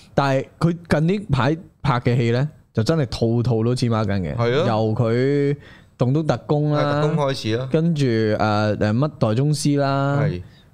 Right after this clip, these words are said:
Speaker 1: 佢套套都四千啊。好癲啊！其實套套都四千已經好癲㗎，梁朝偉都未必做得到啊，話俾你聽。
Speaker 2: 佢，佢仲要係，佢一手復興返香港個賀歲片個傳統㗎嘛，
Speaker 1: 係啊，
Speaker 2: 嗰下叫做。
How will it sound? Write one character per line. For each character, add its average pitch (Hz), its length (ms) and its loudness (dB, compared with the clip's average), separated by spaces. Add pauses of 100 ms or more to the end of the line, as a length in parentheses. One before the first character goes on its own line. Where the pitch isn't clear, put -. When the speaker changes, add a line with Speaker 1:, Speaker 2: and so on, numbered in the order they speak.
(120)
Speaker 1:
佢 156 120 0 (220)
套 147 260 2
套 147 140 0
都 156 80 0
四 151 180 0
千 139 160 2
啊。 117 200 -2 (1300)
好 113 60 0
癲 135 380 0
啊！ 117 100 0
其 107 160 0
實 120 180 0
套 170 220 2
套 170 160 0
都 185 100 0
四 196 220 0
千 170 300 0
已 131 100 0
經 156 140 0
好 135 80 0
癲 107 100 -2 (260)
㗎， 98 120 -2
梁 98 200 0
朝 104 120 0
偉 104 260 0
都 151 60 0
未 135 120 0
必 123 120 0
做 104 180 -2
得 117 100 0
到 87 120 -2
啊， 87 340 0
話 98 80 -2
俾 101 80 0
你 98 80 -2
聽。 165 80 0
Speaker 2:
佢， 165 40 -2
佢 - 20 -4
仲 151 140 0
要 139 140 0
係， 123 320 0 (640)
佢 147 180 0
一 175 40 -2
手 135 240 -2
復 117 200 -8
興 143 240 -2
返 127 200 -2
香 131 180 -2
港 117 180 0
個 120 60 0
賀 104 220 0
歲 110 180 -4
片 104 220 -6
個 110 100 -2
傳 87 220 -10
統 87 160 -10
㗎 101 80 -4
嘛， 95 100 -2
Speaker 1:
係 135 240 2
啊， 135 180 0
Speaker 2:
嗰 98 120 0
下 139 260 2
叫 156 100 0
做。 147 100 -2